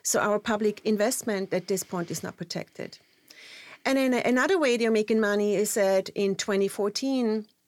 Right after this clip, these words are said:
two of our state representatives put in a tax break, um, for, very specifically for L N G, and that would afford P S C another up to seven point nine million dollars every budget.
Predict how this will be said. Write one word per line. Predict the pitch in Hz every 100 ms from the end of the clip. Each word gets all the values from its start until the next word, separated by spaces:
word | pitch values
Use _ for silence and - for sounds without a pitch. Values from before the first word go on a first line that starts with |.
| _ _ _ _ _ _ _ - -
two | - 226
of | 208 202
our | 180
state | 190 220 -
representatives | 190 196 190 262 302 214 190 190 - - - - - -
put | 240
in | 226 214 202 190 -
a | 196 185 175
tax | - 247 294 -
break, | - 185 180 180 - - -
um, | 175 170 165 170 - _
for, | - - 254 254 240 - _ _ _ 190
very | 226 339
specifically | 330 - 247 - 302 311 226 196
for | - - 240 247
L | 196 196
N | 190
G, | 190 - 196 175 165 - - - - -
and | 233 233
that | 247
would | 330 339
afford | 262 - 226
P | - 220
S | 208
C | - 214
another | 196 175 190 -
up | 185 -
to | -
seven | 196 190 185 180
point | - 185 180
nine | 175 175 -
million | 190 190 185 185 175 170
dollars | 170 170 170 165 160 -
every | - 170 175
budget. | 160 160 156 165 -